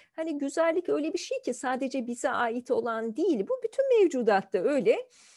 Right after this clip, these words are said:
E, ne oluyor güzellik? Alınıyor elimizden. Ne oluyor? Cenab-ı Hak onu veriyor ve alıyor. Yani cilvelendiriyor. O çiçek açıyor,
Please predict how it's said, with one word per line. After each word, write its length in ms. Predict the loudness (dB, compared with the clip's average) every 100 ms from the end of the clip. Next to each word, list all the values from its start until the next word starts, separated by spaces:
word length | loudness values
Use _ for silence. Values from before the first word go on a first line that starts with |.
| _ _ _ _ _ _ _ _
E, 360 | 0 2 2 0 2
ne 80 |
oluyor 380 | 4 6 4 2
güzellik? 720 | 2 -2 0 0 0 -2 -6 _ _ _ 0
Alınıyor 500 | 4 4 4 2 2
elimizden. 720 | 2 0 -4 -8 -8 -8 -10 -16 _ -20 _ _ _ _ _
Ne 160 | 0 6 6
oluyor? 440 | 6 4 4 4 2
Cenab-ı 340 | -2 0 0
Hak 180 | 0 -2
onu 240 | -6 -2
veriyor 420 | 4 6 6 4
ve 180 | 2 2
alıyor. 320 | 4 4 4
Yani 340 | 0 -2 -2 -2
cilvelendiriyor. 1120 | 0 2 4 4 2 2 2 2 2 0 0
O 140 | -2 0
çiçek 480 | 0 -2 -4 -2
açıyor, 560 | -4 -2 2 4 4 0